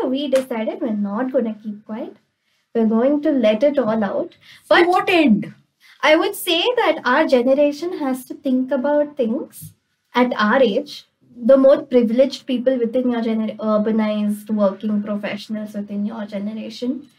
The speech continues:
Speaker 1: uh, didn't have to think about at your time. I'm not, like, saying you didn't have your own set of problems and all, but I think this is also one of our problems.
Speaker 2: No,
Speaker 1: Like,
Speaker 2: we, I wouldn't say that, uh,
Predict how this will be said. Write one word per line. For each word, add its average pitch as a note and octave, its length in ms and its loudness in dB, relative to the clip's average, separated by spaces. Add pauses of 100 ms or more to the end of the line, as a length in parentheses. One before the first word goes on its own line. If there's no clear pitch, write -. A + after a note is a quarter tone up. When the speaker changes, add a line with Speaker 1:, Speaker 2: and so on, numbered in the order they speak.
(120)
Speaker 1:
uh, A3+ 60 2
didn't C4 380 4
have C#4+ 220 2
to C#4+ 80 -2
think A3+ 280 -2
about A3+ 300 -2
at G#3 160 -6
your - 140 -10
time. - 240 -20 (100)
I'm A#3+ 160 2
not, D4 240 2 (340)
like, A#3+ 220 0
saying A#3 440 4
you A#3+ 140 2
didn't G#3 240 2
have G#3+ 180 0
your A3+ 160 0
own G3+ 220 0
set G3+ 260 -4
of G#3 160 -4
problems - 440 -10
and A3 120 -10
all, D4 120 -4
but C4+ 160 2
I B3 100 0
think E4 300 -2
this C4+ 260 2
is D#4+ 120 0
also B3 520 2
one A3+ 200 0
of A3+ 200 -4
our A3+ 160 -2
problems. A3 500 -6
Speaker 2:
No, E4 60 -2
Speaker 1:
Like, E4+ 140 2
Speaker 2:
we, F4+ 340 0 (320)
I D4 140 4
wouldn't E4 320 2
say C#4+ 680 0 (220)
that, A#3 440 -4
uh, G3+ 280 0